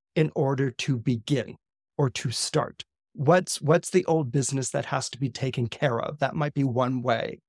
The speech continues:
of looking at it. And because it's an eclipse, it, there's gonna be an, 'cause it's an eclipse in Aries, there's going to be an urgency about it. So what do you have to take care of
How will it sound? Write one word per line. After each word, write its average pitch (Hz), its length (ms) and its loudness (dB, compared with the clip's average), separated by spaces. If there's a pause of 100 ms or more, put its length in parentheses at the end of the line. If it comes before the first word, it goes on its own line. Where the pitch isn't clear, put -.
(160)
of 120 160 2
looking 123 360 2
at 120 220 -2
it. - 200 -4 (220)
And 160 140 4
because 156 320 2
it's 156 240 -2
an 151 100 0
eclipse, 156 420 -2
it, 139 140 0
there's 147 260 2
gonna 127 180 0
be 131 160 0
an, 131 120 -4 (640)
'cause 165 160 8
it's 151 160 4
an 139 160 6
eclipse 135 380 -2
in 127 120 0
Aries, 170 480 4
there's 143 180 4
going 156 240 4
to 131 60 -2
be 139 140 2
an 131 180 0
urgency 143 500 2
about 117 280 -4
it. 120 100 -6
So 143 100 0
what 208 240 4
do 285 100 2
you 233 160 2
have - 120 2
to 175 100 -2
take - 240 -4
care 135 300 2
of 78 260 -4